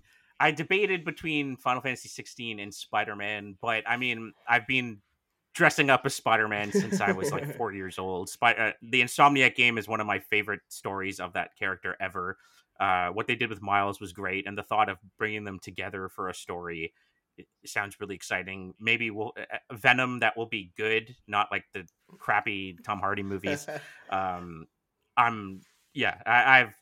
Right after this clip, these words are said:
Speaker 2: it's gotta be Spider-Man two. Like, I, I can't wait.
Speaker 3: Um, now I guess you're at me. Um, I, I
Speaker 2: Yeah.
Speaker 3: would also love to see Spider-Man two, 'cause I love Spider-Man. Um, I, I, Hogwarts Legacy is something I'm excited for.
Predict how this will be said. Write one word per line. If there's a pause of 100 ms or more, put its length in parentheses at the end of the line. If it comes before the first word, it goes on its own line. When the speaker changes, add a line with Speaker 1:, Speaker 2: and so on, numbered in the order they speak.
(300)
Speaker 2:
it's
gotta
be
Spider-Man
two. (160)
Like, (440)
I, (120)
I
can't
wait. (1700)
Speaker 3:
Um,
now
I
guess
you're
at
me. (120)
Um, (100)
I,
I
Speaker 2:
Yeah.
Speaker 3:
would
also
love
to
see
Spider-Man
two,
'cause
I
love
Spider-Man.
Um,
I, (200)
I, (280)
Hogwarts
Legacy
is
something
I'm
excited
for.